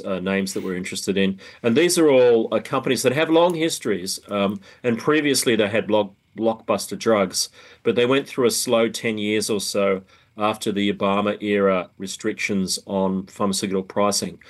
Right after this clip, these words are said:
Uh, now with, uh, you know, time past, uh, an aging global population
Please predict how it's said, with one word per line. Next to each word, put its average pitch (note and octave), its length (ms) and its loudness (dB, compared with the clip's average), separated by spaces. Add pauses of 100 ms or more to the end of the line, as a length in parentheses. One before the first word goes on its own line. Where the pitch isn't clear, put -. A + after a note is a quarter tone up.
(380)
Uh, G#2 240 -2
now D3 320 4
with, B2+ 420 4
uh, A2+ 400 2
you A#2+ 140 -2
know, A2+ 400 2 (400)
time C3 340 -2
past, B2 680 -2 (500)
uh, G2 460 -2 (420)
an A2+ 220 -4
aging B2+ 380 0
global A2 300 2
population A2 800 -2